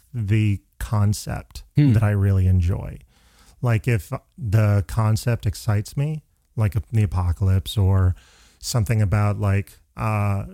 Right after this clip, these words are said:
Speaker 1: soldier with P T S D who does stand-up comedy, which
Speaker 2: Yeah.
Speaker 1: is,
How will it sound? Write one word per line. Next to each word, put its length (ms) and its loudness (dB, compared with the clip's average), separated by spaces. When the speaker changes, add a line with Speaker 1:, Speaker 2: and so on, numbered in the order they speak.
Speaker 1:
soldier 400 0
with 140 0
P 140 0
T 160 -2
S 140 0
D 260 2
who 240 4
does 320 2
stand-up 380 2
comedy, 760 2
which 120 6
Speaker 2:
Yeah. 140 4
Speaker 1:
is, 460 0